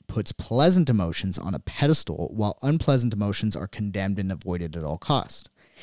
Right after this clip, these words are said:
And when the soul that seeks expediency encounters unpleasant feelings, it immediately latches onto something to use as a bridge between the current unpleasant state of being and the pleasant state of being. Now, when I say bridge, keep in mind that the bridge can come in many forms. And what the bridge is,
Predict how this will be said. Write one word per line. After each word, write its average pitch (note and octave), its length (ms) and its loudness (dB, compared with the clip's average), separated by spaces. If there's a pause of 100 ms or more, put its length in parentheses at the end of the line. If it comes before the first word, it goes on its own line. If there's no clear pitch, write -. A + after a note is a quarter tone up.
(200)
And A2+ 120 0
when B2 160 4
the A#2+ 60 2
soul D3 300 6
that D3 160 4
seeks - 320 0
expediency B2 800 2
encounters A2 720 0
unpleasant G2 520 -2
feelings, - 720 -2 (140)
it A2+ 100 -4
immediately B2+ 540 4
latches G#2 440 0
onto G2 220 0
something A2 640 0 (260)
to - 120 0
use G#2+ 280 2
as A2 140 0
a A2 60 0
bridge F2+ 360 -2
between G2+ 380 -2
the E2 80 -4
current - 380 -4
unpleasant G#2 580 0
state E2 240 -2
of - 100 -6
being C#3 320 -2 (400)
and B2+ 140 2
the B2+ 60 2
pleasant F3+ 340 4
state E2 140 -2
of - 80 -10
being. - 260 -8 (520)
Now, A#2 200 2
when B2 240 2
I C#3+ 80 6
say E3 240 6
bridge, A#2+ 640 4
keep C#3+ 200 0
in E3 40 2
mind D#3 200 6
that A2+ 100 2
the G2+ 60 -2
bridge G#2 400 2
can B2 120 2
come A2 200 2
in G2+ 80 4
many F#2+ 200 0
forms. - 520 -4
And G#2+ 200 0
what A#2+ 140 2
the A#2 80 0
bridge C#3+ 380 4
is, E2+ 340 0